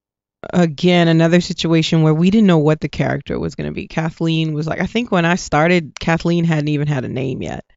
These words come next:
They just needed, um, a secretary type that could kind of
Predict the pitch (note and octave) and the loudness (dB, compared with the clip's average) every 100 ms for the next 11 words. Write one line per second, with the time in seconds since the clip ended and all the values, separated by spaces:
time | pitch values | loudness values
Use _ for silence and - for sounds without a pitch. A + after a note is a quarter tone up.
0 | _ _ _ - E3+ F3 F3 F3 E3 E3 | _ _ _ 0 2 2 2 2 2 4
1 | D#3 D#3 D3 - C#3+ C#3 C3+ C#3 - - | 4 4 0 -4 -2 0 -2 -4 -6 -2
2 | F3 - D#3+ D#3+ D3 D3 - D#3 D3 - | -2 -2 -4 0 0 -2 -4 -4 -4 -4
3 | D#3 D3+ - D#3 - - F3+ F3 E3 D3+ | -4 -2 0 0 0 -2 0 4 4 2